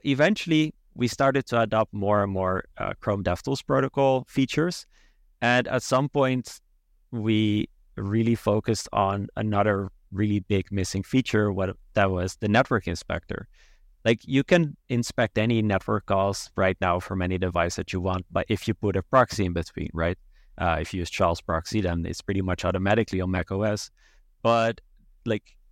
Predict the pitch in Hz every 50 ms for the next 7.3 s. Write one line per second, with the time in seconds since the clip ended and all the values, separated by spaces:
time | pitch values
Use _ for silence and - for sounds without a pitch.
0 | _ _ _ 131 131 - - 165 170 - - 120 123 120 117 113 101 90 90 92
1 | - - 110 - - 120 117 113 117 117 113 - - 92 - 101 98 - - -
2 | - - 117 101 95 110 101 92 90 92 92 - - 95 92 90 92 95 - -
3 | - 82 76 - - - 104 104 101 104 104 107 107 101 107 113 107 107 - 120
4 | 127 143 - - - - _ _ - - _ _ _ _ _ - 107 104 107 110
5 | 110 110 - - 113 117 117 156 151 - - 117 107 110 110 104 92 101 95 92
6 | - _ _ - _ _ - 101 101 - - - 117 101 104 104 98 - 101 101
7 | 98 90 90 90 -